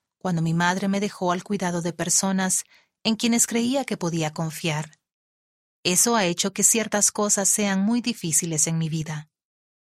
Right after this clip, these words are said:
Lo que me ha mantenido tan decidida a vivir el Evangelio son mis pruebas. La vida es difícil, sea santo de los últimos días o no. Mi fortaleza proviene de la relación que tengo con mi Salvador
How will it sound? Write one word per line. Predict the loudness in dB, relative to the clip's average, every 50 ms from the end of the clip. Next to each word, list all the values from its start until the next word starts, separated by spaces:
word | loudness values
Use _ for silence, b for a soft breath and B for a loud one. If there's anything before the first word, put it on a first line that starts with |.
| _ _ _ _ _ _ _ _ _ _ _ _ _ -2
Lo | 0 0 2
que | 2 2
me | 2 4 2
ha | 2 2
mantenido | 2 2 0 2 0 0 0 2 0 0 -2
tan | 0 0 0 0 2 0
decidida | 0 0 0 0 0 0 0 -2 0 -2 -2 -4 -4
a |
vivir | -6 -6 -6 -4 -4 -2
el | -2 -2
Evangelio | -2 -2 -2 -2 -2 -4 -4 -4 -2 -2 -2 -2 -4 -6 _ _ _ _ _ 0
son | 2 4 4 4 4 2
mis | 2 0 0 -2
pruebas. | -2 -4 -4 -4 -4 -4 -4 -2 -2 -2 -2 -4 _ _ _ _ _ _ _ _ _ _ _ _ _ _ _ _
La | -2 -2 0
vida | 2 2 2 2 2
es | 2 2
difícil, | 0 0 0 0 0 2 2 2 2 0 -6 -10 _ _ _ _ _ _ _ _ _ _
sea | -2 0 2 2 2 2
santo | 2 2 2 2 2 2 0 -2
de | -2 0
los | 0 0 0 0 -2
últimos | -2 -2 -2 0 0 0 0 -2
días | -2 -2 -2 0 0 0 0
o | 2
no. | 0 0 0 -2 -4 -8 _ _ _ _ _ _ _ _ _ _ _ _ _ _ _ _ _ -4 -2
Mi | -2 0
fortaleza | 0 -2 0 2 2 2 2 2 2 2 0 0
proviene | 0 -2 -2 0 0 0 2 2 0 0
de | 0 0
la | -2 -2
relación | -2 -2 -2 0 0 0 0 0 0 0 0 0 0
que | -2 -4
tengo | -4 -2 0 0 0 -2 -2
con | -2 -2 -2
mi | 0 2
Salvador | 2 2 0 0 -4 -6 -4 -4 -4 -4 -4 -4 -6 -12